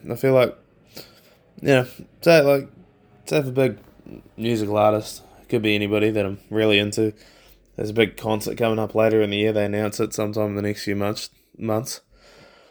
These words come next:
in Sydney, maybe that's, maybe that's the sign I need, maybe that's what I build it around, you know? Take some time off work and just go for those three weeks around there. Fucking live, man. Just go for it.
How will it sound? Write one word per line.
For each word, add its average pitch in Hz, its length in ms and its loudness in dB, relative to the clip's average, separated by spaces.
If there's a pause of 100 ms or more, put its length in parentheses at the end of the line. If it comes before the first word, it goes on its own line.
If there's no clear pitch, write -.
(480)
in 127 160 2
Sydney, 113 380 2
maybe 120 260 2
that's, 120 480 0
maybe 117 220 0
that's 110 200 0
the 113 80 -4
sign 117 300 0
I 113 80 0
need, 113 200 0
maybe 98 220 -4
that's 101 260 -2
what 101 140 0
I 98 60 0
build 104 240 0
it - 20 -2
around, 90 320 -4
you 87 80 -12
know? 92 160 -10 (1080)
Take 98 200 -2
some 98 120 -6
time 98 260 -2
off 92 160 -2
work 95 240 0
and 95 120 -8
just 95 180 -10
go 95 180 -2
for 92 120 -10
those 92 260 -2
three 95 160 -2
weeks 92 280 -2
around 90 240 -4
there. 98 240 -6 (1300)
Fucking 95 360 -4
live, 101 220 2
man. 92 340 -6 (500)
Just - 200 -8
go 95 200 0
for 123 140 -6
it. - 180 -8